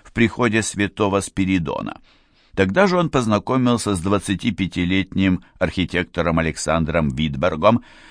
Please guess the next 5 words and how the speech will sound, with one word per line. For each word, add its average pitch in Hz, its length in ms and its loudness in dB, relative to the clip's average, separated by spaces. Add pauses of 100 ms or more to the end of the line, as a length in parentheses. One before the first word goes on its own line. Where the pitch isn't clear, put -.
(320)
и 208 100 4
заказал 180 600 4
ему 117 500 4
проект 78 680 -2
дома. 67 540 -4